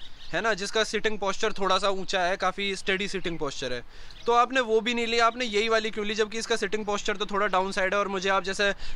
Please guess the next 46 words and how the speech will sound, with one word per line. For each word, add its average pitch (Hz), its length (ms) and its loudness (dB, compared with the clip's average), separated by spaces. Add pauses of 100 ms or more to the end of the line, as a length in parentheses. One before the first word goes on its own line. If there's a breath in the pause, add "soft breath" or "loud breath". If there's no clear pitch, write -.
आ, 180 140 6
मैं 190 200 0
देख 196 240 2
रहा 196 80 4
हूँ 185 100 2
आपकी 190 180 -2
bike 180 280 2
में 190 200 2
घूमने 180 320 2
वाला 185 200 4
पूरा 185 220 -2
system 190 300 0
लगा 175 180 2
हुआ 160 200 2
है, 196 100 0 (280 loud breath)
है 160 60 0
ना, 196 120 2
saddle 180 320 2
bag 175 200 2
वगैरह 175 300 2
के 180 100 -2
लिए 185 180 0
carrier 180 360 2
लगे 170 200 2
हुए 160 140 4
हैं, 202 100 4 (320 loud breath)
तो 226 100 4
आपका 214 360 4
मतलब 226 240 4
traveling 220 360 2
का 226 80 4
काम 220 240 4
इससे 226 160 2
definitely 208 440 2
होने 185 200 2
वाला 131 260 0
है, 120 120 -4 (340 loud breath)
तो 233 60 6
आपने 240 280 6
वो 247 160 2
छोड़ 233 240 4
के 240 80 0
ये 233 140 4
वाली 190 220 4
क्यों 143 180 -4
ली? 120 140 -8